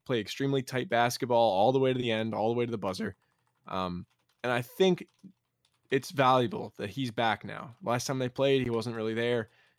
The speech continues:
So Geo Baker being back fully for this team and being capable of doing what we know he's capable of doing, that's a game changer.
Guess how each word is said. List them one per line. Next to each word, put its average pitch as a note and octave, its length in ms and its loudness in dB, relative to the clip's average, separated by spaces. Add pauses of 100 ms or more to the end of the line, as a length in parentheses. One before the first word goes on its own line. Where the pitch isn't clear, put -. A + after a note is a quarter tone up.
So A2 220 -4
Geo C3+ 260 2
Baker C3 280 0
being A2 260 -2
back A2+ 260 -2
fully B2 260 -4
for C3+ 100 -10
this B2 160 -6
team B2 300 -4
and G2 200 -6
being A2 160 -4
capable A#2+ 340 -4
of A2 100 -4
doing A2+ 220 -2
what A2 140 -4
we A2+ 100 -4
know G#2+ 200 0
he's A2 100 -4
capable G#2+ 400 -4
of D3 120 -10
doing, A2+ 360 0 (420)
that's A#2 180 -6
a A#2 40 -8
game G#2+ 260 -2
changer. E3 440 -12